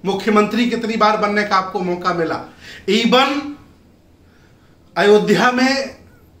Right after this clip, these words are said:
राम मंदिर का जो न्यास बना है, जिसे हम trust कहते हैं,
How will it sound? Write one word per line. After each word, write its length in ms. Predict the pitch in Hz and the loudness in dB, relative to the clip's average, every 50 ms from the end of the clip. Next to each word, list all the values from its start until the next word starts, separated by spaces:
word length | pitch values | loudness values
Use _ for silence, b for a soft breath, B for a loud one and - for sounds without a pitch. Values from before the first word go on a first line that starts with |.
| _ _ _ _ _ _ - 143 | _ _ _ _ _ _ -12 -4
राम 360 | 160 185 185 220 247 247 240 | 0 0 2 2 2 4 4
मंदिर 280 | 233 208 208 202 226 220 | 2 2 4 2 0 0
का 180 | - 214 214 | 2 0 0
जो 160 | 208 208 208 | 2 2 2
न्यास 560 | 180 185 175 175 180 185 214 226 220 - - 175 | 2 2 0 0 2 2 2 2 0 -2 -6 -2
बना 220 | 170 175 175 175 170 | -2 0 2 2 0
है, 180 | - 165 170 | 0 -2 -2
जिसे 260 | 160 170 170 - 214 180 | -2 -2 -4 -4 -2 -2
हम 140 | 175 180 | -2 -2
trust 420 | 175 - - 214 226 220 - - - | -6 -6 -4 -4 -4 -4 -4 -8 -8
कहते 360 | - 175 160 160 - 175 165 | -4 -2 -2 -2 -2 -2 -2
हैं, 360 | 160 175 165 156 156 - B | 0 0 -2 -2 -4 -8 B